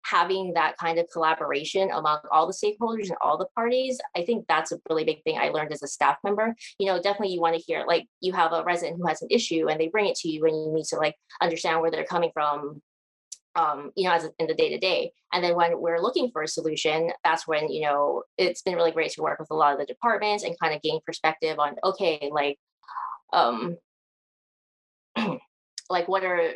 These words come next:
what are the things that are hindering them from just making this change that the person's asking for? Um, and if we can't s-, do, um, exactly what they're looking to do, is there an alternative if the issue is speeding and they want speed bumps?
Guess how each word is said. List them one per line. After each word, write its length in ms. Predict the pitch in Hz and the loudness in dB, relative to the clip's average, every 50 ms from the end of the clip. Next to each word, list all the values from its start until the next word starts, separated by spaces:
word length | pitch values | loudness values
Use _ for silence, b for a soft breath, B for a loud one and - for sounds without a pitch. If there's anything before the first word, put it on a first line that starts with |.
| - - - | -8 -10 -6
what 300 | - 180 170 190 180 175 | -2 2 4 4 4 4
are 180 | 175 175 180 175 | 2 0 0 0
the 340 | - 160 156 156 151 147 - - | -2 0 0 0 0 -2 -2 2
things 220 | 202 190 190 175 | 2 2 2 2
that 100 | 175 165 | 0 0
are 80 | 156 156 | -2 -2
hindering 360 | 160 214 208 190 185 170 165 | 0 0 2 2 2 2 2
them 140 | 160 156 156 | 0 0 0
from 140 | - 175 170 | 0 -2 0
just 180 | 175 170 - - - | 0 -2 -4 -2 0
making 260 | 180 233 - - 180 | 0 0 2 2 0
this 140 | 175 170 - | 0 -2 -4
change 280 | - 151 - 170 165 160 | -2 -2 -2 -2 0 0
that 120 | - - | 0 -2
the 60 | 156 - | -2 -2
person's 280 | 165 160 - 165 151 | -2 -2 -2 0 0
asking 340 | 131 110 - - - 98 - | 0 0 0 0 -4 -8 -6
for? 420 | - 139 135 - 123 120 113 104 - - | -2 -2 -2 0 0 0 0 -2 -4 0
Um, 260 | - 160 151 120 156 170 _ B B B B | 2 2 2 2 0 -6 _ B B B B
and 140 | - 165 165 | 0 0 0
if 100 | 165 175 - | 0 -2 -2
we 100 | 180 175 | -4 -4
can't 200 | - 190 175 165 160 | -2 0 0 0 -2
s-, 280 | - - - - - - 170 170 - | -2 -6 -8 -8 -10 -12 -14 -8 -4
do, 680 | 196 214 214 208 190 170 165 151 - 101 - - - - _ - | -2 0 2 2 2 2 0 -4 -6 -6 -6 -6 -6 -6 _ -2
um, 240 | - 170 160 156 - | 0 0 0 0 -2
exactly 400 | - 170 170 147 - - 165 156 | -2 -2 -2 -2 0 -2 -4 -2
what 180 | 160 160 - - | 0 -2 0 0
they're 140 | 160 160 156 | 0 0 0
looking 220 | 156 160 - 160 | 0 -2 -4 -4
to 120 | - 160 160 | -2 -2 -2
do, 360 | 156 156 156 156 156 - - - | 0 2 2 2 0 0 -2 -2
is 140 | 170 170 | -2 0
there 180 | 165 160 156 151 | 0 0 0 0
an 80 | - 156 | 0 -2
alternative 680 | 156 160 - - 233 233 190 151 156 135 139 - - - _ - | -2 -2 0 0 0 0 2 2 0 0 0 -2 -4 -4 _ 2
if 140 | 165 156 - _ - | 2 2 0 _ -4
the 140 | - 165 - | -2 0 0
issue 220 | 170 175 - 165 | 0 -2 -2 -2
is 140 | 165 160 - | -2 -2 -2
speeding 520 | - - 233 226 190 165 135 131 131 123 120 - | -2 -2 0 0 2 2 0 -2 -4 -6 -2 0
and 260 | 151 156 151 147 147 | 0 0 0 -2 -2
they 100 | 151 147 | -2 0
want 200 | 151 156 160 - | 0 -2 -2 -4
speed 220 | - - 180 - - | -4 -4 -4 -2 -2
bumps? 380 | 113 90 104 - - - - | -2 -2 -2 -4 -8 -10 -12